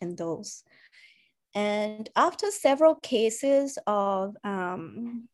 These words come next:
doing those bigger rehab, uh,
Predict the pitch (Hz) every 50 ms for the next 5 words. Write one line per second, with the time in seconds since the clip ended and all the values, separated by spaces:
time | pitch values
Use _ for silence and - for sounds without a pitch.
0 | _ _ _ _ _ _ _ _ - 214 214 208 214 214 208 202 202 202 202 208
1 | 202 - - 202 202 196 185 185 185 208 202 196 220 190 196 - - - - 233
2 | - _ _ _ - - _ _ _ _ _ _ _ _ - 190 190 190 190 190
3 | 185 185 185